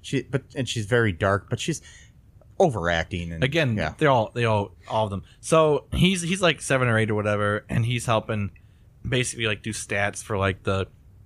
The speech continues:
Speaker 2: players, like, who's, you know, who's got the best hits, who's whatever, to kind of, that's
Speaker 1: Yeah.
Speaker 2: basically his job. And so he's, he's, he's liking that, you know, working with his dad. And, uh, once they get, start getting some new players, they start, you know, winning more games, and they're really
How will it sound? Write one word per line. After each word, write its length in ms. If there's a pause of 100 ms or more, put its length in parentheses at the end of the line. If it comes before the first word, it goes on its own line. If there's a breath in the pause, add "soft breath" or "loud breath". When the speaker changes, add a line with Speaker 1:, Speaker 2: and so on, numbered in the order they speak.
(180)
Speaker 2:
players, 380
like, 100
who's, 400 (420 soft breath)
you 100
know, 60
who's 120
got 140
the 60
best 360
hits, 360
who's 400
whatever, 360
to 100
kind 240
of, 160 (260)
that's 220
Speaker 1:
Yeah. 60
Speaker 2:
basically 280
his 160
job. 440 (580 loud breath)
And 100
so 120
he's, 200
he's, 320
he's 200
liking 240
that, 240
you 80
know, 80
working 260
with 100
his 120
dad. 360 (840)
And, 180
uh, 280 (440 soft breath)
once 240
they 100
get, 140
start 180
getting 160
some 160
new 120
players, 460
they 100
start, 460 (480 soft breath)
you 100
know, 100
winning 480 (160)
more 220
games, 680
and 100
they're 120
really 380